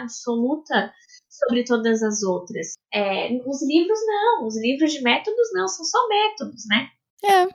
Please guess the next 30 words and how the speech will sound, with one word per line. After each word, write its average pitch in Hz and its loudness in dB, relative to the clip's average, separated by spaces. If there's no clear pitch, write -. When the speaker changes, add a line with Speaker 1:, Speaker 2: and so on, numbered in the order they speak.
Speaker 2:
tem 262 6
uma 262 4
coisa 269 6
boa 247 4
aqui 254 2
e 240 8
ali, 220 2
talvez 196 6
uma 196 4
ideia 180 4
aqui 208 2
e 196 8
ali 185 4
que 180 -4
você 170 0
vai 160 8
testar, 196 2
umas 175 -2
vão 170 4
dar 165 2
certo 160 4
pra 165 0
você, 160 4
outras 165 0
não 254 2
vão, 202 4
né? 170 6
Speaker 1:
Uhum. 180 -4
Speaker 2:
E, 196 4
é, 190 6